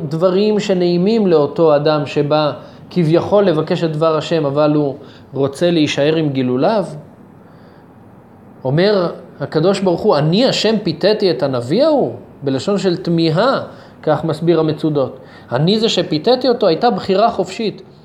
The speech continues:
לנביא, נביא השקר, האם, אה, לתת מענה של חנופה לאותו, אה, אדם שדבוק בעבודה זרה או לא.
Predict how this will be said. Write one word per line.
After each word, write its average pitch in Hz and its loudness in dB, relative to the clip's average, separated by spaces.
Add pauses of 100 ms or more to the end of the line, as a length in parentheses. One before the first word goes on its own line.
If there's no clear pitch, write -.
(200)
לנביא, 143 0
נביא 131 0
השקר, 165 -2 (360)
האם, 175 0 (400)
אה, 147 -2 (680)
לתת 185 0
מענה 156 0 (460)
של - -2
חנופה 156 0
לאותו, 143 0 (340)
אה, 127 -6 (1040)
אדם 160 -2
שדבוק 147 -2
בעבודה 151 2
זרה 175 0
או 175 4
לא. 190 -2